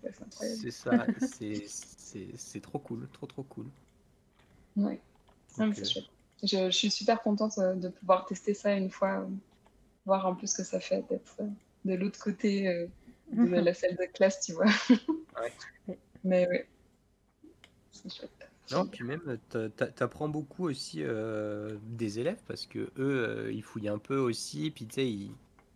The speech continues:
Speaker 1: Mhm.
Speaker 2: testent des trucs et des fois, ils lèvent la main, ils disent, eh, mais en fait, tu sais que tu peux faire ça aussi. Je fais, ah bon ? Test ? Je fais, ah ouais,
Speaker 3: <laughs>
Speaker 2: ça marche, je vous remercie beaucoup.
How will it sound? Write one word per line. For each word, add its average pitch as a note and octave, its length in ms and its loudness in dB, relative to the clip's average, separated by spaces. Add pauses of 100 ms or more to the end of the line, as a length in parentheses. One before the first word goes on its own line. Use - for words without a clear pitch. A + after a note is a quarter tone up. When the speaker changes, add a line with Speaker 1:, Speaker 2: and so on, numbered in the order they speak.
(140)
Speaker 1:
Mhm. A3 80 6
Speaker 2:
testent A3+ 240 2
des A2+ 100 0
trucs - 360 -4
et A#2+ 40 -2
des G#2+ 120 -2
fois, C#3 160 -2
ils B2 60 2
lèvent G2+ 120 -4
la G#2+ 100 -2
main, D#3 120 -4
ils D#3+ 60 -6
disent, A#2 120 -8
eh, A3 100 0
mais A#3 120 -2
en A2 60 -2
fait, - 240 -4
tu - 100 -18
sais C#4+ 120 -4
que B2 200 -2
tu G#2+ 140 -10
peux - 120 -16
faire - 180 -8
ça A#3+ 140 -4
aussi. F#3 220 -6
Je - 80 -12
fais, - 120 -14
ah G#2 120 -6
bon ? A3+ 180 -4 (400)
Test ? - 220 -4
Je - 140 -12
fais, - 180 -12
ah D4 120 4
ouais, E3+ 280 4 (180)
Speaker 3:
<laughs> A#3+ 400 6
Speaker 2:
ça F#3+ 120 0
marche, D3 260 0 (320)
je D3+ 60 -4
vous B2 100 0
remercie F#3+ 320 -2
beaucoup. D3+ 340 -6